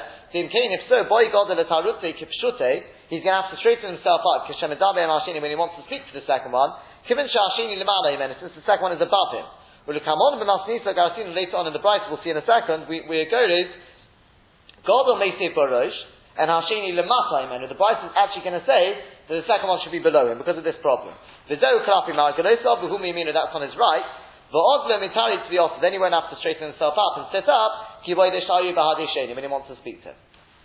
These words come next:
Very possible that it could be, as you said, the right means when you straighten yourself up.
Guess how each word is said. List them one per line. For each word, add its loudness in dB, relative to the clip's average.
Very 2
possible 0
that 2
it -4
could -2
be, 4
as -2
you -18
said, 4
the -2
right 2
means -8
when -6
you -14
straighten -2
yourself 0
up. -6